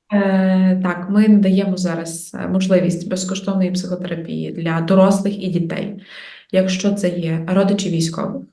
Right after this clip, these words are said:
якщо це є внутрішньо переміщені особи, якщо це є, е, особи, які перебувають в складних життєвих обставинах, це є сім'ї, де є, е, хтось з інвалідністю,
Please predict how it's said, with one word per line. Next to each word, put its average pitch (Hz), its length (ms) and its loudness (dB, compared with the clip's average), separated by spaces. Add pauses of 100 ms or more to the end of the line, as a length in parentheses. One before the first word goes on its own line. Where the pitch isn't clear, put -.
(480)
якщо 190 300 0
це 202 180 0
є 180 200 0
внутрішньо 185 440 -2
переміщені 165 580 -2
особи, 196 640 -2
якщо 185 380 -4
це 208 200 -6
є, 180 200 0
е, 175 800 -2
особи, 196 320 -2
які 180 180 -2
перебувають 175 640 -2
в - 60 -8
складних 185 380 2
життєвих 165 440 0
обставинах, 185 760 0 (500)
це 185 120 0
є 185 80 4
сім'ї, 190 400 6
де 180 140 0
є, 170 260 0
е, 170 500 -2
хтось - 360 -6
з - 40 -8
інвалідністю, 175 1080 -2